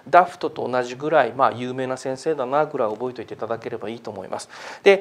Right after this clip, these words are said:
組織のモデルをですね、四つに分けるときに、縦軸と横軸、まずは縦軸です。ストラクチャーの問題、その組織が非常に柔軟なものなのか、それとも固定的なものなのか、あとは組織の、まあ、価値がどっちを向いてるかということで、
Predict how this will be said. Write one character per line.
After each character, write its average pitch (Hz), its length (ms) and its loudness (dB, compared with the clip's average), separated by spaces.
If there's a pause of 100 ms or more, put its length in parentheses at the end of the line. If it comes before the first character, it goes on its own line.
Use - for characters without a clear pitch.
組 302 120 2
織 - 160 -4
の 233 100 6
モ 196 100 6
デ 196 120 8
ル 160 60 2
を 127 60 2
で 110 80 0
す - 140 -12
ね、 107 120 2
四 151 180 0
つ 233 260 0
に 185 80 4
分 117 120 6
け 147 80 0
る 123 120 -2
と 160 80 -14
き - 120 -16
に、 117 300 -2 (220)
縦 190 220 2
軸 240 220 -6
と 220 120 2
横 196 260 4
軸、 160 260 -6
ま 254 140 4
ず - 80 0
は 175 80 2
縦 - 240 -4
軸 135 220 -6
で 123 100 -4
す。 120 120 -12
ス - 120 -12
ト 190 100 2
ラ 196 120 10
ク 196 100 -10
チ - 140 2
ャ 170 60 6
ー - 20 6
の 160 100 -2
問 139 240 -4
題、 123 220 4 (180)
そ - 140 0
の 226 160 6
組 233 160 -2
織 - 280 -8
が 147 380 6
非 143 60 -16
常 147 180 0
に 131 120 -4
柔 175 200 0
軟 208 180 4
な 208 100 2
も 202 120 0
の 202 80 -2
な 185 140 0
の 170 80 -2
か、 196 240 10
そ 185 100 -6
れ 165 80 -8
と 196 100 -4
も 147 80 0
固 - 180 -10
定 127 120 0
的 123 220 -10
な 113 80 -4
も 107 140 -8
の 104 100 -14
な 95 60 -14
の - 100 -16
か、 - 160 -10 (280)
あ 311 100 4
と 320 100 -4
は 214 300 10 (120)
組 277 100 -2
織 - 200 -4
の、 110 60 -2
ま 110 180 2 (220)
あ、 104 100 -6
価 - 160 4
値 - 100 -4
が 123 80 -2
ど 113 120 6
っ - 40 4
ち - 140 0
を - 40 4
向 113 100 -2
い - 40 -6
て - 80 -2
る 110 80 -2
か 104 140 -2
と - 80 -14
い - 20 -10
う - 20 -20
こ - 100 -16
と 214 100 -8
で、 120 260 4